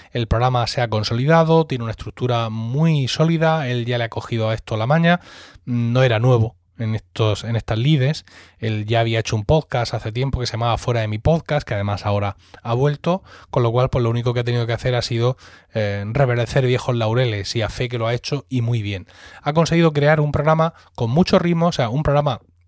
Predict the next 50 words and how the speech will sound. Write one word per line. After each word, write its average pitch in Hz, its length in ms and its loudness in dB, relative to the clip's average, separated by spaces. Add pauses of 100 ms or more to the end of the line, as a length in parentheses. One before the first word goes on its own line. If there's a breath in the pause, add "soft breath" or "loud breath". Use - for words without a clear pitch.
(160)
muy 170 220 4
bueno 180 300 4
desde 120 180 0
el 113 80 -4
punto 156 260 2
de 139 80 2
vista 127 340 -2
de 110 140 -6
lo 107 140 -2
que 117 180 -2
es 127 140 -2
un 127 120 -2
podcast 147 460 0
o 107 80 -2
de 101 80 -2
lo 101 160 -4
que 101 80 -4
debe 113 220 -2
de 117 100 0
ser 123 140 -2
un 117 100 -4
podcast - 380 -4
técnicamente, 127 760 -2 (440 loud breath)
y 175 100 2
también 190 240 4
muy 185 160 2
bueno 170 200 0
desde 156 120 -2
el 123 80 -6
pinta-, 131 380 -2
desde 117 160 -2
el 113 60 -4
punto 135 200 0
de 123 40 0
vista 131 160 0
del 123 100 0
contenido, 120 480 0
¿no? 139 160 0
Porque, 165 360 -2 (300 loud breath)
bueno, 104 140 -4
pues - 180 -6
él 117 80 -2
es 107 100 -4
un 110 100 -2
murcianista 110 640 -4
de, 92 220 -6
de, 95 320 -10 (320 loud breath)
de 101 160 -2
pura 127 280 0
raza, 160 420 0